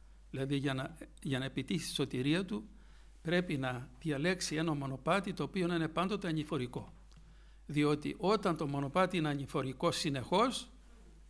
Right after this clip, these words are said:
με μαθηματική ακρίβεια θα καταλήξει στην κορυφή.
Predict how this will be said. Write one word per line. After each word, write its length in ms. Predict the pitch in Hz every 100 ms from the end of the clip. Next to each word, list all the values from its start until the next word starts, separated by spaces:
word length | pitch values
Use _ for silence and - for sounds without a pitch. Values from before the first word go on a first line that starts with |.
| - -
με 140 | 180 170
μαθηματική 720 | 170 196 196 202 190 - 226
ακρίβεια 640 | 180 165 185 247 240 -
θα 140 | - 214
καταλήξει 440 | 185 160 214 202
στην 140 | -
κορυφή. 420 | 165 156 143 113